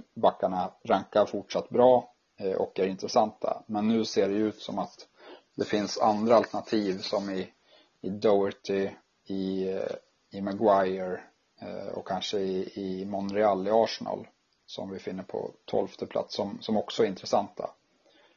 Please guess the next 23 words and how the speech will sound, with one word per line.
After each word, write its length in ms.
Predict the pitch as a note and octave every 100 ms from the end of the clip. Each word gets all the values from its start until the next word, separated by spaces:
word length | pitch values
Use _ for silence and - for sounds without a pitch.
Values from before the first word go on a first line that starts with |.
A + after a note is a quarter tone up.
| _
Men, 260 | - G2+ G#2
men 240 | A#2+ A2
premiumbackarna, 840 | - G#2+ G#2+ G#2+ G#2 A2+ G2+ F#2 E2+ _ _ _ -
eh, 580 | G#2 G2 - - - - - -
skulle 400 | - A2 G#2 G#2
ranka 260 | G#2 G2 G#2+
jag 220 | A2 G2
lite 200 | F2+ F#2+
högre. 200 | G2 -
De-, 340 | G2+ - D3+
dels 320 | B2 B2 C3+ -
för 80 |
att 60 | A2+
de 100 | G#2
spelar 340 | - G#2+ G2
i 140 | F#2+ F#2+ -
defensivt 460 | F#2 - F#2 F#2
starka 380 | - - F#2 -
lag, 420 | G#2+ A#2 - G2 - _ _ _ _ -
men 160 | G2
även 280 | G2 F#2 G2
att, 260 | F2+ - -
eh, 440 | G2 F#2 F2+ -